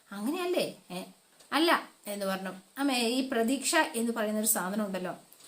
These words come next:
അതിങ്ങനെയൊക്കെ കിളിവാതിൽ തുറന്ന് എന്നെ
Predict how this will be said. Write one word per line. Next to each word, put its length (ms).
അതിങ്ങനെയൊക്കെ 920
കിളിവാതിൽ 640
തുറന്ന് 800
എന്നെ 380